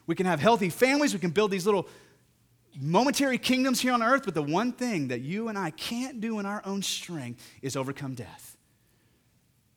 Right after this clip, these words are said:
What the author is saying is not only is the created world subject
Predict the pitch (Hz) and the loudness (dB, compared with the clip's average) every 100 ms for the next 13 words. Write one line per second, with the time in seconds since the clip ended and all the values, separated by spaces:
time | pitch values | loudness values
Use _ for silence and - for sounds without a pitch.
0 | _ - 117 131 147 147 123 147 123 117 | _ -14 -6 0 0 -2 -8 -8 -8 -6
1 | 147 190 196 175 143 123 - 170 170 131 | -4 -4 -4 -6 -6 -10 -8 -6 -6 -6
2 | 127 123 - 156 135 127 120 | -8 -8 -6 -6 -6 -8 -10